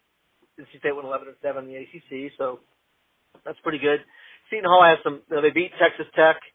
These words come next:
in a non-conference game, similar to how State beat Arizona. And then, uh,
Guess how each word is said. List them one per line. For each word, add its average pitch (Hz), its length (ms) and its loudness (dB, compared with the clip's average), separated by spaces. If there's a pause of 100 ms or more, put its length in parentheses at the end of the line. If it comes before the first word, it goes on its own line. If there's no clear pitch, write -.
(460)
in 151 160 -2
a 135 80 -6
non-conference 147 640 0
game, 151 380 -6 (440)
similar 156 260 2
to 143 40 0
how 147 340 2
State 151 260 0
beat 151 160 -8
Arizona. 151 540 -4 (460)
And 151 160 -10
then, 151 320 -2
uh, 139 320 -4